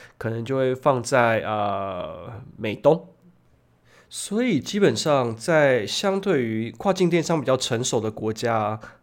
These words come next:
呃，已经没有，呃，代运营商这一个，应该说，对，没有代运营商这个服务，不是说没有啦，就是相对来说真的比例很少，就代运营商这个服务是真的很少。那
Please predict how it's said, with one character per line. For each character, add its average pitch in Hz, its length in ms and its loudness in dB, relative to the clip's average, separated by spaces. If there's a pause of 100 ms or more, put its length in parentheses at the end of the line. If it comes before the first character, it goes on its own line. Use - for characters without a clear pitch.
(120)
呃， 123 300 0
已 120 160 -4
经 202 300 -2
没 151 240 4
有， 113 320 4
呃， 101 220 -2
代 160 240 4
运 147 220 2
营 117 100 0
商 127 280 -2
这 127 180 -6
一 117 160 -4
个， 98 680 -6 (120)
应 135 80 -10
该 131 140 -4
说， 123 260 -6 (120)
对， 131 120 2
没 113 120 0
有 190 80 8
代 175 200 4
运 156 160 2
营 123 80 0
商 127 240 -2
这 123 200 -4
个 95 240 -6
服 110 260 -10
务， 101 720 -6 (600)
不 - 80 -6
是 202 120 -2
说 160 160 4
没 143 220 2
有 107 140 0
啦， 69 220 -14
就 - 120 -4
是 160 180 -4 (240)
相 - 260 -2
对 175 160 2
来 120 120 4
说 135 120 -2
真 160 240 -2
的 170 80 4
比 107 220 -6
例 127 160 -4
很 107 260 -8
少， - 340 -4 (200)
就 139 100 -4
代 139 200 0
运 139 100 -2
营 123 60 -2
商 123 200 -2
这 131 160 -4
个 120 80 -6
服 117 200 -10
务 117 80 -6
是 117 80 -12
真 123 160 -8
的 113 80 -4
很 101 180 -12
少。 - 240 -10 (380)
那 147 280 2